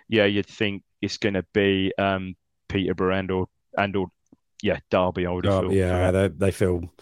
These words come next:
Speaker 2: like they have it. Peterborough certainly feel like they've got momentum. Derby have obviously bounced back today with a victory at
Speaker 1: Yeah, it's a good
Speaker 2: Forest
Speaker 1: win.
Speaker 2: Green,
Speaker 1: Yeah, yeah,
Speaker 2: but
Speaker 1: yeah. Goldrick
Speaker 2: but yeah,
Speaker 1: again,
Speaker 2: I, I, I, I, Wycombe kind of fr-, are a very different beast, uh, away from home, aren't they? You know, we know
Speaker 1: Oh,
Speaker 2: all
Speaker 1: oh,
Speaker 2: about
Speaker 1: yeah.
Speaker 2: them at,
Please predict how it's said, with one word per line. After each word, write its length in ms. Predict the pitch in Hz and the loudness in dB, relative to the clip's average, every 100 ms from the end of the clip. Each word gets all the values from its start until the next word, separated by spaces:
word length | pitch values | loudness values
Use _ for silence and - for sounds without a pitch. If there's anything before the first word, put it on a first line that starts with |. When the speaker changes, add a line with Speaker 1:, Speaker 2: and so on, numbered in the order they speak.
| - - - - 113 | -20 -20 -20 -4 4
Speaker 2:
like 200 | 113 101 | 4 6
they 100 | 104 | 2
have 160 | 104 | 4
it. 240 | 117 107 - | 2 2 2
Peterborough 320 | 139 101 104 | 2 2 2
certainly 260 | 123 101 | 2 2
feel 140 | 95 107 | 4 4
like 140 | 101 | 4
they've 140 | 98 - | 2 0
got 160 | 101 | 0
momentum. 400 | 95 101 95 107 | 2 2 2 0
Derby 280 | 98 104 98 | 2 4 4
have 100 | 92 | 2
obviously 300 | 98 90 110 | 0 0 0
bounced 320 | 92 98 90 | 2 0 0
back 180 | 101 90 | -2 -2
today 180 | 101 98 | 2 2
with 120 | 95 | 2
a 40 | |
victory 300 | 92 98 - | 0 0 2
at 60 | 110 | 6
Speaker 1:
Yeah, 340 | 120 139 151 | 8 8 8
it's 80 | 123 | 4
a 60 | 104 | 2
good 120 | - | 2
Speaker 2:
Forest 60 | 143 | 4
Speaker 1:
win. 140 | 147 | 4
Speaker 2:
Green, 400 | 107 147 151 104 | 6 6 6 4
Speaker 1:
Yeah, 100 | 147 | 4
yeah, 100 | 143 | 4
Speaker 2:
but 80 | - | 2
Speaker 1:
yeah. 180 | 147 143 - - | 2 2 0 2
Goldrick 400 | 131 131 139 131 | 2 2 2 6
Speaker 2:
but 80 | |
yeah, 340 | 123 127 123 127 | 8 8 8 6
Speaker 1:
again, 220 | 127 135 - | 4 -2 -4
Speaker 2:
I, 40 | 139 | -2
I, 260 | 147 127 - - - _ - | 0 -2 -6 -12 -16 _ -4
I, 80 | 143 | -2
I, 60 | - - _ - - - _ _ - | -4 -14 _ -20 -20 -20 _ _ 0
Wycombe 380 | 147 156 175 147 | 4 6 8 6
kind 180 | 156 127 | 6 4
of 80 | - | 2
fr-, 220 | 143 123 | -2 2
are 220 | 123 131 120 | 2 2 2
a 60 | 143 | 6
very 220 | 139 147 | 8 8
different 360 | 143 143 139 117 | 8 4 2 4
beast, 360 | 123 117 - - | 4 4 -2 2
uh, 180 | 120 - | 2 4
away 300 | 123 117 120 | 4 8 6
from 160 | 113 110 | 4 4
home, 220 | 113 110 | 4 6
aren't 180 | 110 101 | 4 4
they? 160 | 101 | 4
You 60 | 104 | 6
know, 100 | 107 | 6
we 80 | 107 | 8
know 120 | 139 | 10
Speaker 1:
Oh, 160 | 175 135 | 10 10
Speaker 2:
all 100 | 131 | 8
Speaker 1:
oh, 40 | |
Speaker 2:
about 180 | 117 135 | 6 4
Speaker 1:
yeah. 40 | 107 | 2
Speaker 2:
them 100 | 107 | 0
at, 160 | 104 | -4